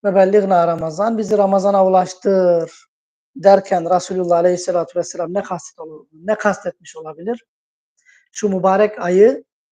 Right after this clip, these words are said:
en güzel şekilde değerlendirelim demek istemiştir. Recep'in mübarek olması, Şaban'ın mübarek olması bizim elimizde yani. Onun için dua ediyoruz. Yani, "Ya Rabbi, bu ayda ibadetimizi biraz daha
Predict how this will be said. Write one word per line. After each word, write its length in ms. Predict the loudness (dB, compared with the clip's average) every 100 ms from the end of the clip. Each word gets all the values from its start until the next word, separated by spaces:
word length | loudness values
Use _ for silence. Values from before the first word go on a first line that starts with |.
| _ _ -4
en 200 | 0 0
güzel 260 | 0 -2 -2
şekilde 560 | -6 -8 -6 -4 -2
değerlendirelim 1120 | 0 0 -2 -2 -2 -4 -2 2 4 2 0
demek 300 | -2 -4 -8
istemiştir. 720 | -16 -20 -20 -20 -20 _ _ _ _ _ _ _ _ -2
Recep'in 420 | 4 4 4 0
mübarek 440 | 0 4 4 2
olması, 680 | 0 -2 -6 -8 -6 -6 -8 _ _ _ _ _ _ _ _ _ _ _
Şaban'ın 580 | -2 2 4 4 0 -2
mübarek 500 | 0 2 4 4 2
olması 520 | -2 -2 -6 -6 -6
bizim 200 | -4 0
elimizde 420 | 0 0 -2 0
yani. 220 | 0 0
Onun 140 | -4 -4
için 220 | -6 -2
dua 220 | 0 0
ediyoruz. 420 | -4 -10 -14 _
Yani, 360 | 0 0 0 -2
"Ya 160 | -2 0
Rabbi, 340 | -2 -8 -4
bu 120 | 0
ayda 220 | 2 0
ibadetimizi 680 | -4 -2 -2 -4 -8 -14 -14
biraz 260 | -6 -6 -4
daha 140 | -6